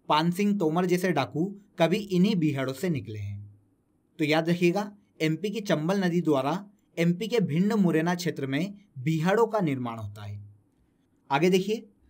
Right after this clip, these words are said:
चंबल नदी की एमपी और यूपी की जो सीमा है, वो एक सौ बारह किलोमीटर लंबी है और इसके अलावा एमपी और राजस्थान की जो सीमा है,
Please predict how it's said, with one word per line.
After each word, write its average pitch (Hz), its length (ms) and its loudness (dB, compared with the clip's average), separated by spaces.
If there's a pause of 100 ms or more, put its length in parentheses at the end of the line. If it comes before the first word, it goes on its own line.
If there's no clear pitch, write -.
(180)
चंबल 185 440 4
नदी 202 160 0
की 226 260 -6
एमपी 160 340 -2
और 190 220 0
यूपी 147 340 -2
की 226 140 -6
जो 202 120 2
सीमा 165 320 0
है, 165 280 -2 (400)
वो 202 120 2
एक 175 240 -2
सौ 233 140 0
बारह 151 320 2
किलोमीटर 151 500 -2
लंबी 117 360 0
है 101 160 -14 (540)
और 156 100 2
इसके 170 200 0
अलावा 151 380 4 (340)
एमपी 175 340 2
और 214 220 2
राजस्थान 180 580 0
की 240 140 -8
जो 175 140 4
सीमा 120 300 -4
है, 104 260 -8